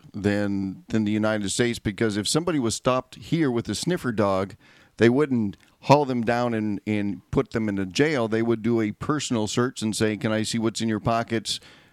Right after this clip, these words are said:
And if there is nothing on them, then they would be free to go. But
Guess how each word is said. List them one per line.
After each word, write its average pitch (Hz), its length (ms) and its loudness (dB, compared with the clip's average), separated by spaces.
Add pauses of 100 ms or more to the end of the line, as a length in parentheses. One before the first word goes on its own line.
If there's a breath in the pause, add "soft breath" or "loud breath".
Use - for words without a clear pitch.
(280 loud breath)
And 107 600 0 (160)
if 113 300 -2
there 117 260 4
is 113 320 -2
nothing 139 400 2
on 170 260 0
them, 110 440 -2
then 120 240 0
they 120 120 0
would 123 180 0
be 120 120 0
free 120 240 -2
to 113 80 -4
go. 104 420 -2
But 101 220 2